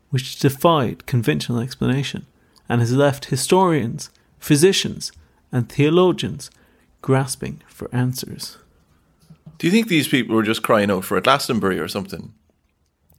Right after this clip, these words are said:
Speaker 1: You, you think that's all it was?
Speaker 2: I just think that probably concerts and stuff hadn't been invest-,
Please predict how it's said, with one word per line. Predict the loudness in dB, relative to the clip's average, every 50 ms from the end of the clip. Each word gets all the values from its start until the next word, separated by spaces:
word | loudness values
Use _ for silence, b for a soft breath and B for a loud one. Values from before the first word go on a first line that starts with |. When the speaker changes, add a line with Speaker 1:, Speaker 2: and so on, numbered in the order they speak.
| _ _ _
Speaker 1:
You, | 0 2 2
you | 4 4 4 2 2 2
think | 2 -2 0
that's | 0 0 0 0 -2
all | -4 -4 -4
it | -4
was? | -4 -4 -4 -4 -6 -10 -14 b b b b b b b b b b b b b b b 0
Speaker 2:
I | 0 2 2
just | 2 0 0 0
think | 0 0 2
that | 0 -2 -2 -2
probably | 0 4 6 6 6 6 4 2 0 -2 -2 -2
concerts | 0 2 2 2 2 0 -4 -6 -4 -6
and | -6
stuff | -6 -4 -2
hadn't | 0 -2 -2 -2 -4
been | -4 -4 -4
invest-, | -2 -2 -2 -4 -4 -4 -10